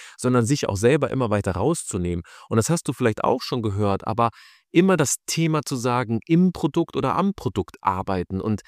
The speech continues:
wenn du nie in diese Situation kommst, und das kann ich dir mittlerweile sagen, mit den ganzen Mitarbeitern, die ich führe und diesen ganzen Jahren, die ich jetzt mittlerweile auch im Buckel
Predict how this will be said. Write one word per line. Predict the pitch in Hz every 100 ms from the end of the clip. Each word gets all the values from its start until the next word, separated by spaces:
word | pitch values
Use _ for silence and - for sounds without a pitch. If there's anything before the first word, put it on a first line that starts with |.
| - - _
wenn | 92 139
du | 170
nie | 175 165 226
in | 262
diese | 214 196
Situation | 175 190 - 151 - 170 151
kommst, | 190 196 -
und |
das | 120 - -
kann | 151
ich | -
dir | 147
mittlerweile | 131 139 127 117 110
sagen, | 95 113 156 147
mit | 107
den | 113
ganzen | 113 110
Mitarbeitern, | 110 151 127 113 107 101
die | 101
ich | 90
führe | - - 165 175 131
und | 110
diesen | 101 107
ganzen | 117 123 120
Jahren, | 104 123 135
die | 113
ich | 107
jetzt | 110
mittlerweile | 113 107 104 104 104
auch | 98
im | 95 92
Buckel | 160 175 113 98